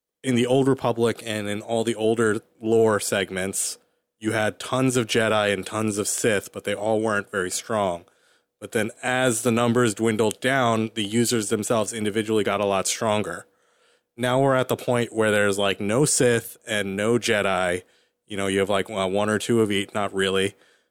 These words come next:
And then you've got Kylo and Rey.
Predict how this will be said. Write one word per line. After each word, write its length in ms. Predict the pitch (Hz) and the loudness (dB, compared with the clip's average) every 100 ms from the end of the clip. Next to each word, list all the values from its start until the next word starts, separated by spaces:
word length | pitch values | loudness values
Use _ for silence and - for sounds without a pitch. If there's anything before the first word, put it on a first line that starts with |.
| _ _ | _ _
And 160 | 120 123 | -2 0
then 120 | 120 | 4
you've 200 | 120 113 | 4 2
got 280 | 107 117 107 | 2 0 0
Kylo 800 | - 123 127 127 123 120 123 - _ _ _ - | -4 -2 0 2 4 4 2 -4 _ _ _ -10
and 440 | 117 107 101 101 104 | -4 -2 0 -2 -2
Rey. 540 | 104 104 90 - - | 0 2 0 -4 -18